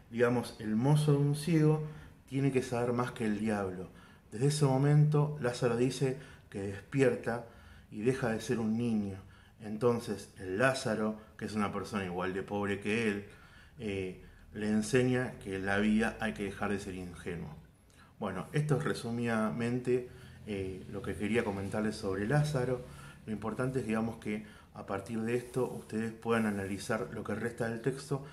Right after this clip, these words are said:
que tiene que ver con la vida de Lázaro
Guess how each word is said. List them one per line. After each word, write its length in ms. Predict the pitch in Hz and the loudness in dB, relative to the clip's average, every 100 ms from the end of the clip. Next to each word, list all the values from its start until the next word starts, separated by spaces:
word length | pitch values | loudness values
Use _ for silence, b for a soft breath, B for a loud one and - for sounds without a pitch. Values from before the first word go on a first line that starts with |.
| B B | B B
que 100 | 110 | -10
tiene 260 | 107 120 113 | -4 -2 0
que 100 | 113 | 2
ver 240 | 120 - B B B B B | 2 0 B B B B B
con 220 | - 104 104 | -8 -4 0
la 120 | 101 | 2
vida 260 | 131 143 | 4 4
de 100 | 127 | 4
Lázaro 540 | 127 139 - 131 135 | 4 2 0 -2 -2